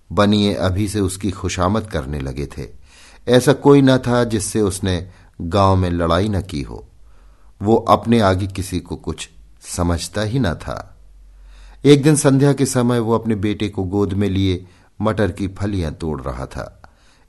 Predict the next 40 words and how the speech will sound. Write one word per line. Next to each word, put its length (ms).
इतने 340
में 140
उसे 280
भेड़ों 420
का 160
एक 300
झुंड 300
अपनी 300
तरफ 360
आता 300
दिखाई 400
दिया। 340
वो 100
अपने 200
मन 180
में 160
कहने 280
लगा, 460
"इधर 280
से 160
भेड़ों 340
के 120
निकलने 400
का 120
रास्ता 460
न 140
था। 380
क्या 120
खेत 400
की 120
मेड़ 240
पर 180
से 140
भेड़ों 360
का 140
झुंड 360
नहीं 240
जा 160
सकता 340
था? 380